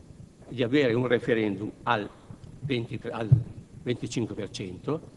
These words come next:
e città per città, a seconda della grandezza, imposero un risultato. Da notare che se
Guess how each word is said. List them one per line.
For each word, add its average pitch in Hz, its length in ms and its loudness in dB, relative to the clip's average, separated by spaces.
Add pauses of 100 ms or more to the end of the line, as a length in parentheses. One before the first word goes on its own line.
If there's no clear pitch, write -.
(200)
e 156 160 0
città 185 380 -2
per - 200 0
città, 160 460 -4 (160)
a - 80 -14
seconda 127 440 -2
della 110 140 0
grandezza, 139 680 0 (320)
imposero 120 920 2
un 123 160 -4
risultato. 107 800 -4 (840)
Da 120 160 0
notare 139 760 2 (260)
che 120 100 -4
se 117 320 -4